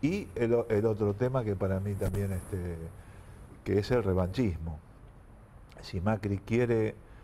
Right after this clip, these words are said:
eh, ganar, eh, gobernabilidad con una cacería de brujas, eh, con este tema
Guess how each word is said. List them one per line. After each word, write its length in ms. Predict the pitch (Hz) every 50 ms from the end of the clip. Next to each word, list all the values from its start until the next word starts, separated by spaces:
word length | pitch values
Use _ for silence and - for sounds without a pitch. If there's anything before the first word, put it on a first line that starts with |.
| - - - - - -
eh, 240 | - 202 202 196 196
ganar, 480 | 190 202 202 208 226 123 120 - - - - - - - -
eh, 1300 | 117 110 107 104 104 104 104 101 101 98 101 98 98 98 98 98 98 98 95 95 95 92 95 95 95 95 101 104
gobernabilidad 880 | 104 104 104 107 104 104 104 101 101 98 101 107 113 110 92 85 80 - - - - - - - - - - - - - - - - - - - -
con 140 | - 90 101
una 180 | 117 120 113
cacería 420 | 101 104 92 - 98 101 113 110 101
de 120 | 98 98
brujas, 520 | 104 131 139 131 113 - - 98 90 82 - - - - - - - - - - - - - - - - - - - - - - - -
eh, 1120 | - 101 98 95 98 98 98 95 95 95 95 92 92 95 92 92 90 90 90 90 92 92 98 - - 87 87 92 104
con 160 | - - -
este 220 | 104 104 - 101
tema 440 | 95 - 120 113 107 110 123 135 139